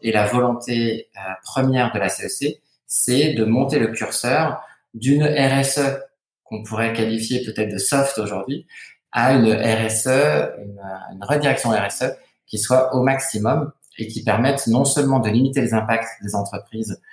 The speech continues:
euh, sur leur écosystème, mais aussi, euh, d'aller jusqu'à régénérer, euh, finalement, euh, les, les ressources et, euh, et ce qui les entoure.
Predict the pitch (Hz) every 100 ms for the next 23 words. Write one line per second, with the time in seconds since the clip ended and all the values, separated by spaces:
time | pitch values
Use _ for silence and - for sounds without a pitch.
0 | - - _ - 98 95 95 - 101 98
1 | 98 98 - - 135 151 160 - _ _
2 | - 113 135 135 110 101 - 123 143 135
3 | - 107 95 92 92 95 98 131 - -
4 | 107 95 117 120 113 107 113 - _ _
5 | - - - 107 101 101 117 117 104 95
6 | 92 95 92 104 101 98 - 117 - -
7 | - - 104 104 95 90 90 - - -
8 | - - - 107 92 90 87 -